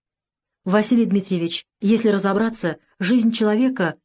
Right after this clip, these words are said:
как большая, ещё не прочитанная книга, где каждая страница неповторима, и заранее не угадать, в какую сторону повернёт сюжет. А что касается лично вас,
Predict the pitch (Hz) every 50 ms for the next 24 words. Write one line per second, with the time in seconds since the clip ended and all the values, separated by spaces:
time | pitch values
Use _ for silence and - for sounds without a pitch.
0 | _ _ - 226 214 196 185 220 220 214 - - - 269 269 226 165 151 - -
1 | 208 202 - 240 220 226 220 226 214 208 - - 262 262 240 226 226 233 233 233
2 | - 214 190 175 151 143 143 - _ _ - 190 180 190 190 196 196 180 165 185
3 | 185 180 - - 190 185 196 196 190 - - 190 190 185 185 175 - - 185 180
4 | 196 214 214 185 165 151 - _ _ _ _ - 226 220 220 233 233 269 285 269
5 | 226 190 180 185 185 190 180 175 180 175 170 156 170 165 165 160 - - _ _
6 | - - - 247 254 359 349 330 302 - - - 247 247 247 226 226 226 220 175
7 | 147 160 151 151 156 160 - - - 160 135 147 147 147 - _ _ _ _ _
8 | _ _ _ _ - 220 220 226 349 339 - 226 233 - 240 226 220 - - 208
9 | 208 208 - - 190 180 175 208 247 262 262 -